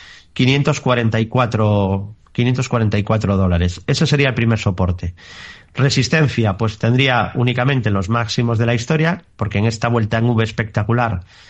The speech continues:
todavía, a diferencia de otros valores tipo Facebook, todavía no ha superado máximos históricos, que tendrían setecientos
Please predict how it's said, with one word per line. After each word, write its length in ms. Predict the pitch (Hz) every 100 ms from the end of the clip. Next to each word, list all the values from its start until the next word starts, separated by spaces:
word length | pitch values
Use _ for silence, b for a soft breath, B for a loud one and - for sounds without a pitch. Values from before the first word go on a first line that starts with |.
| B _
todavía, 680 | 135 123 117 139 120 90 85 -
a 60 | 110
diferencia 460 | 110 117 120 120
de 80 | 117
otros 220 | 117 113
valores 360 | 104 117 123 -
tipo 260 | 113 104 95
Facebook, 480 | 127 98 101 92
todavía 360 | - 120 113 123
no 80 | 123
ha 40 |
superado 400 | 117 113 117 113
máximos 420 | 107 110 107 107
históricos, 600 | 110 - 123 117 120 165 - B B B B -
que 100 | 117
tendrían 400 | 117 120 131 123
setecientos 880 | 127 117 110 131 135 147 156 -